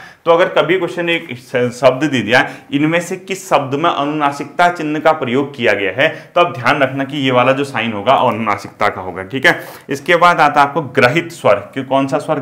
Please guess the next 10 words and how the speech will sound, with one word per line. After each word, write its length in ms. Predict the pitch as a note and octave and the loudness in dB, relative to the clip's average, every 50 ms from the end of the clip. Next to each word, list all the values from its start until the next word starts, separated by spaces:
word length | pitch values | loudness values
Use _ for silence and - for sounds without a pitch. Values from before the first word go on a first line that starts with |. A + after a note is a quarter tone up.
| - - | -4 -2
ग्रहित 340 | B2 A2+ A2+ C3+ D3+ D3 - | -2 -2 0 -2 -4 -6 -4
स्वर 240 | - C#3 A#2+ A2 | -2 -2 -2 -2
कहलाता 420 | G#2 G#2 G2 F#2 F#2 E2+ - - F2 | -4 -6 -4 -4 -6 -6 -8 -10 -14
है, 200 | E2 E2 - - _ _ - - _ _ _ _ _ _ - | -14 -14 -16 -20 _ _ -20 -20 _ _ _ _ _ _ -16
ग्रहित 580 | A2 G2+ F#2+ B2 A2+ A#2 A2 B2 E3 D#3+ - - | -16 -8 -4 -2 -2 -2 0 -2 -4 -4 -6 -10
स्वर, 320 | - - D3+ D3+ C#3+ A#2+ | -8 0 2 4 4 4
हाँ 200 | A#2 E3 G3 G#3 | 4 2 2 0
स्वर 260 | G#3 - E3+ D3 B2+ | 0 -2 -2 -2 -2
व्यंजन 380 | A#2+ A#2 A#2 A#2+ A#2+ A#2 A#2 G#2+ | 0 -2 0 0 0 0 0 0
नहीं, 200 | G#2 G2 F2+ | -2 -4 -6